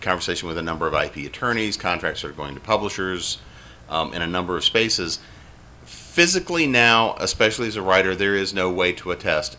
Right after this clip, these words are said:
there was no A I involved. Microsoft Word,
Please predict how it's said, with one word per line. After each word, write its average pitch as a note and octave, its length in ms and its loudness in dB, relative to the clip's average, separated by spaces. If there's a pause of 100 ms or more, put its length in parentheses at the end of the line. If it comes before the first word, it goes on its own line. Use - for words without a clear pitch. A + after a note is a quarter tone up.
(120)
there E2 140 0
was D#2 240 -2
no D2 140 -4
A C#2 160 -2
I C2+ 160 -2
involved. C2 480 -10 (680)
Microsoft F#2+ 600 0
Word, F2+ 500 -2